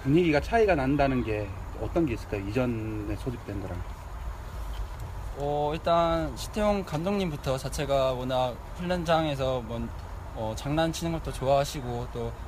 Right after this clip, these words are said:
Speaker 2: 유쾌하신 분이기 때문에 또 자율적인 그런 생활을 또 선수들한테 존중해주고 있기 때문에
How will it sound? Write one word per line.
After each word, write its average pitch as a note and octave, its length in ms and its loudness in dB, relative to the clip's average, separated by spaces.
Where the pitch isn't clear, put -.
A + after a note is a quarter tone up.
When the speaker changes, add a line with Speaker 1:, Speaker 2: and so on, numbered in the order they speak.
Speaker 2:
유쾌하신 E3+ 560 2
분이기 C#3+ 600 -6
때문에 C3+ 640 -2
또 A#2 220 -6
자율적인 C#3+ 680 -2
그런 C3 240 -4
생활을 C#3 460 -2
또 B2+ 80 -6
선수들한테 C3 800 -4
존중해주고 C#3+ 640 -2
있기 - 160 -6
때문에 C3+ 500 -4